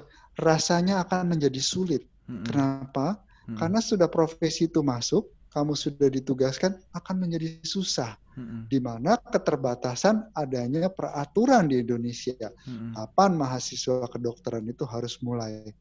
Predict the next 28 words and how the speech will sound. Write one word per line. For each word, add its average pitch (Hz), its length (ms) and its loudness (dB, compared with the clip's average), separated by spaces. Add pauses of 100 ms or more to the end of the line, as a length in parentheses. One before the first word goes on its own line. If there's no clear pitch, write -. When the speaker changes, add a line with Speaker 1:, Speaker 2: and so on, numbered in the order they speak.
(260)
Speaker 1:
Nantinya 123 560 -2
kamu 143 240 -2
terhambat 123 640 -2
dengan 123 240 -4
usia, 135 560 -2 (400)
Speaker 2:
Betul. 107 320 -2
Speaker 1:
tidak 117 240 0
bisa 139 480 0
mengambil 123 480 0 (160)
program 123 560 -2
pasca 110 400 -8
sarjana. 110 1120 -2
Speaker 2:
Mm-mm. - 400 -20
Speaker 1:
Seperti 104 560 -8
itu. 117 320 -12 (480)
Menjadi 131 480 4
pilot, 220 560 8 (400)
kemudian 143 480 4
menjadi 127 320 0
dokter, 190 400 2
bisa 160 320 2
nggak? 226 400 4
Bisa. 131 640 -2 (240)
Speaker 2:
Mm-mm. 110 340 -12
Speaker 1:
Tapi 123 320 2
setelah 165 480 -2
menjadi 135 400 0
pilot, 220 380 6